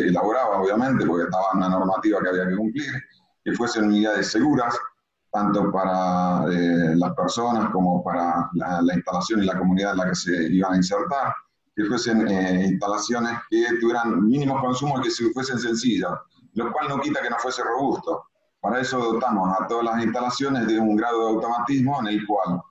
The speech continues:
no solamente se pensaba en la, en la operación, eh, en, en estado estacionario, sino que ante cualquier contingencia la planta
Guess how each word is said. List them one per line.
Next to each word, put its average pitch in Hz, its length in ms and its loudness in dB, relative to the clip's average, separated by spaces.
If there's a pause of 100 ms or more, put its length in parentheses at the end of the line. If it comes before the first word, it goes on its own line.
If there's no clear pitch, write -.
(240)
no 110 60 -6
solamente 123 340 0
se 113 100 -4
pensaba 117 420 0
en 107 80 0
la, 92 460 0 (420)
en 85 80 2
la 92 100 2
operación, 92 1120 0
eh, 85 260 -2 (380)
en, 92 240 0
en 90 100 4
estado 104 300 0
estacionario, 127 640 0
sino 127 480 2
que 104 100 -2
ante 104 280 0
cualquier 123 320 0
contingencia 127 580 0
la 110 120 -2
planta 117 340 0